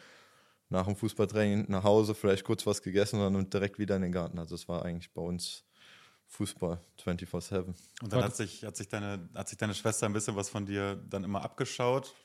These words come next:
Speaker 2: Du bist drei Jahre älter, glaub ich, als
Speaker 1: Äh,
Speaker 2: sie?
Speaker 1: zwei Jahre
Speaker 2: Zwei Jahre,
Speaker 1: nur.
Speaker 2: ja.
Speaker 1: Zwei Jahre. Ähm, ich glaub, sie hat's nicht leicht gehabt, ähm, als jüngere Schwester, weil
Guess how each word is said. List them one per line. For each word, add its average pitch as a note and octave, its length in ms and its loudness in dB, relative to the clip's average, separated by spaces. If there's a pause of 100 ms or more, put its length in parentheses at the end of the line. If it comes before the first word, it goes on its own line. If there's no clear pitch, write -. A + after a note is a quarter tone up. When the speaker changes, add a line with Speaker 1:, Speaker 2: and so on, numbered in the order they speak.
Speaker 2:
Du G#2+ 80 -10
bist G2 160 -12
drei A#2 200 -2
Jahre A#2+ 280 0
älter, C3 260 -6
glaub C3+ 200 -6
ich, C3+ 160 -10
als - 280 -10
Speaker 1:
Äh, A2+ 200 4
Speaker 2:
sie? - 140 -4
Speaker 1:
zwei G2 180 8
Jahre F#2+ 320 6
Speaker 2:
Zwei F2 160 2
Jahre, F#2+ 140 0
Speaker 1:
nur. A2+ 260 0
Speaker 2:
ja. A2 80 -8
Speaker 1:
Zwei G2 320 4
Jahre. G2+ 440 0
Ähm, F#2+ 420 -2
ich - 120 -12
glaub, G2+ 220 4
sie A2 140 2
hat's G#2+ 200 -2
nicht G#2+ 200 -2
leicht G2+ 280 4
gehabt, - 640 -4
ähm, G#2+ 460 -4
als G#2 260 -4
jüngere G#2+ 340 -2
Schwester, G2+ 480 -2
weil F2+ 260 -2